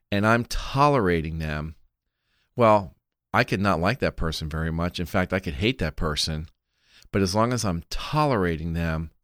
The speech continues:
I'm a good person. Uh, I could go to a sporting event and look at somebody and say, "I don't like that person, they're yellow. I don't like that person, they're white. I don't like that person, they're yellow, white, green, red," whatever the case may be.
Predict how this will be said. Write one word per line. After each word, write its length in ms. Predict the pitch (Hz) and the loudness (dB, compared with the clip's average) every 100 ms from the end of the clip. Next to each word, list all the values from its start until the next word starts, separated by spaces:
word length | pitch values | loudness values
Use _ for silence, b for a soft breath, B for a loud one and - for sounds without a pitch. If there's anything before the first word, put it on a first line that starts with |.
| - | -4
I'm 160 | 101 | -2
a 60 | 90 | -2
good 220 | 85 80 | -4 -2
person. 540 | - 92 87 - 50 - _ _ _ _ _ B B B B B B - | 0 0 0 -6 -8 -16 _ _ _ _ _ B B B B B B -8
Uh, 180 | 87 - | -6 0
I 120 | 104 | 0
could 460 | 107 120 98 90 - - 117 110 | 2 4 4 2 -6 -16 -14 -2
go 260 | 101 98 | 4 4
to 120 | 95 87 | 4 2
a 40 | |
sporting 500 | - - 107 107 98 | 0 2 4 4 2
event 360 | 95 95 92 82 | 0 2 0 0
and 120 | 90 | 0
look 160 | 95 | -2
at 80 | 98 | -2
somebody 360 | - 90 85 90 | -4 -4 0 0
and 100 | 85 | -2
say, 200 | - 85 | -2 -2
"I 100 | 113 | -2
don't 120 | 143 | -2
like 160 | 92 87 | -2 -2
that 160 | 92 - | -4 0
person, 340 | 92 87 95 | 0 0 -2
they're 100 | 92 | 0
yellow. 440 | 92 107 101 64 - _ - | 2 2 2 0 -6 _ -6
I 80 | 95 | -4
don't 120 | 95 | -2
like 140 | 101 | -2
that 160 | 101 95 | -4 -4
person, 320 | 107 101 104 | -2 -2 -2
they're 140 | 95 | -2
white. 300 | 95 110 85 - | 0 2 0 -2
I 120 | 107 | -4
don't 120 | 190 | -2
like 140 | 139 123 | 0 0
that 180 | 127 - | -2 -2
person, 320 | 123 117 113 | -2 -2 -2
they're 120 | 95 | -2
yellow, 500 | 92 98 101 98 98 B B B B | 0 2 4 2 0 B B B B
white, 400 | 95 98 92 - _ | 2 4 4 0 _
green, 460 | - 98 95 95 90 | -2 2 2 0 -2
red," 320 | - 92 87 | 0 2 0
whatever 400 | - 110 131 131 | 0 2 4 2
the 80 | 110 | 0
case 360 | 98 104 90 - | -2 -2 -2 -2
may 120 | 87 | -2
be. 260 | 82 76 | -2 -2